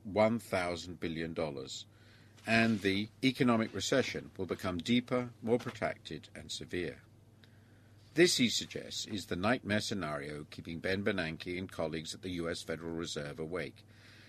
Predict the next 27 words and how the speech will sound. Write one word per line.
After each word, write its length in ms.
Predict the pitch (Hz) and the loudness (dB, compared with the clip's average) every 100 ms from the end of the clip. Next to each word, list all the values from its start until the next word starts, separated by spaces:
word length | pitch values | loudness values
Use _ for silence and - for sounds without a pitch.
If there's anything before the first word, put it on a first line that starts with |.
| - | -8
It 120 | 135 | 0
explains 580 | 160 - - 151 151 143 | 2 2 8 10 10 8
why, 260 | 120 107 110 | 8 10 10
having 260 | 110 110 | 8 2
failed 360 | 104 123 127 127 | 4 6 8 6
to 80 | 127 | 0
appreciate 580 | - 113 101 104 104 107 | 0 -2 0 2 2 0
the 60 | |
dangers 420 | 92 95 92 101 | 2 2 2 -4
for 220 | - 95 87 | -2 -2 -2
so 340 | - 101 101 | -2 0 0
long, 340 | 90 76 71 64 - - - - - - | 0 -4 -6 -12 -20 -20 -18 -18 -18 -10
the 80 | - | 4
Fed 260 | 120 117 | 8 8
has 140 | 117 101 | 6 4
lowered 300 | 98 101 90 | 4 4 2
rates 360 | 85 73 - | 0 0 -6
by 180 | - 82 | -6 -6
two 280 | - - 101 | -4 -2 -2
hundred 280 | 95 90 90 | -2 -4 -2
basis 360 | 87 - 85 | -2 -2 -8
points 360 | - 78 73 - | -8 -8 -8 -10
this 260 | 78 - | -8 -6
year. 300 | - 151 - - - - - - - - - | -4 -6 -8 -16 -20 -20 -20 -20 -20 -20 -2
This 200 | 120 - | 0 2
is 140 | 131 123 | 2 2
insurance 720 | 117 - 113 73 50 - | 0 2 2 2 -6 -10